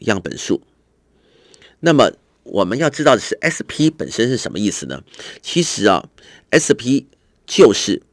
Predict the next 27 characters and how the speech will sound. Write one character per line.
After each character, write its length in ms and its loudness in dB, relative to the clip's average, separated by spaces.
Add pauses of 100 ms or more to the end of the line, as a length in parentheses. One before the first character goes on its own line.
(880)
M 360 2
S 300 -2
E。 240 -4
那 100 2
各 140 2
位 80 6
同 120 -4
学， 80 -10
你 80 -6
们 160 -4
会 120 4
看 160 -2
到 80 4
这 180 4
个 100 4
是 220 -4
什 240 -6
么 80 -8
呢？ 180 -2 (520)
是， 240 -8
基 160 0
本 180 4
上 140 4
来 120 0
说， 380 0
我 100 0
们 300 -4